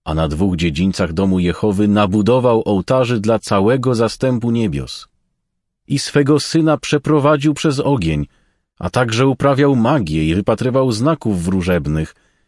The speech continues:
i ustanowił media spirytystyczne oraz tych, którzy się trudnią przepowiadaniem wydarzeń. Na wielką skalę czynił to, co złe w oczach Jehowy, obrażając go.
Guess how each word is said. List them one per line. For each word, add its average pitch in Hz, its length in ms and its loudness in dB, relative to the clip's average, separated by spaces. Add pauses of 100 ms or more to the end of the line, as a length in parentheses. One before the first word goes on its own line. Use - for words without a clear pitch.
(120)
i 92 140 -2
ustanowił 117 720 0
media 110 360 2
spirytystyczne 98 960 -2
oraz 107 360 0
tych, 131 300 -2
którzy 107 260 -4
się 98 180 -2
trudnią 113 480 0
przepowiadaniem 87 840 0
wydarzeń. 71 640 -4 (760)
Na 90 240 0
wielką 160 580 0
skalę 127 520 0
czynił 107 360 0
to, 117 200 0
co 117 200 -2
złe 107 360 2
w 73 80 -4
oczach 78 320 -4
Jehowy, 104 540 0 (320)
obrażając 85 840 0
go. 71 240 -8